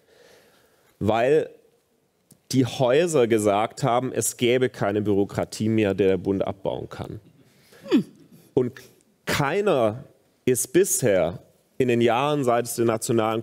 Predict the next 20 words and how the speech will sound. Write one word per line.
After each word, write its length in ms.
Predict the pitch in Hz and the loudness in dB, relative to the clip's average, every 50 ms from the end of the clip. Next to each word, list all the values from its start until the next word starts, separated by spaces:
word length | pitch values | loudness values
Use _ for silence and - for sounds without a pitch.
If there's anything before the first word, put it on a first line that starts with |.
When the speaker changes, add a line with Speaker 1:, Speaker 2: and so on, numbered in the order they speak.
| - | -8
Speaker 1:
Normkontrollrat 1300 | - - 135 131 131 147 139 - 135 123 117 - 117 120 135 120 113 107 107 101 101 - - - - - - | -6 -4 -2 -2 -2 -4 -4 -4 -6 -6 -2 -2 0 0 0 0 0 0 0 0 -2 -4 -6 -10 -10 -10 -8
und 180 | - 123 120 107 | -6 -6 -4 -2
so 100 | 113 110 | 0 0
weiter 280 | 107 104 104 107 104 | 2 2 2 0 -2
gab, 400 | 95 - 131 120 127 147 156 - | 0 0 -2 -2 0 -2 -4 -2
der 160 | - 127 113 110 | -2 0 2 2
ja 160 | 110 107 101 | 0 0 0
auch 180 | - 113 110 | -2 -4 -2
eine 140 | 127 120 110 | -2 -2 0
wichtige 380 | 113 123 120 - 131 117 107 98 | 0 -2 -2 -2 0 2 2 2
Rolle 320 | 101 107 107 131 147 147 | 2 2 0 0 0 -4
spielt, 340 | - - - 139 143 143 135 | -6 -4 0 0 0 2 0
darauf 320 | 131 110 113 117 120 - | 0 0 0 0 -2 -2
gekommen, 340 | - 117 - - 120 110 117 | -8 -12 -6 -4 -2 -2 0
mal 180 | 107 95 95 92 | 0 0 0 -2
die 80 | 92 | -2
Betroffenen 640 | 80 90 - - - 123 - - - 202 180 131 107 | -4 -6 -6 -2 -2 -2 -2 -2 -4 -2 -2 -2 -2
systemisch 640 | 95 90 85 - - - 95 87 73 - - - | -4 -4 -6 -6 -4 -2 -4 -4 -4 -6 -8 -8
zu 80 | - - | -8 -12
fragen. 500 | - - - - - - - - - | -14 -14 -12 -10 -10 -10 -10 -12 -18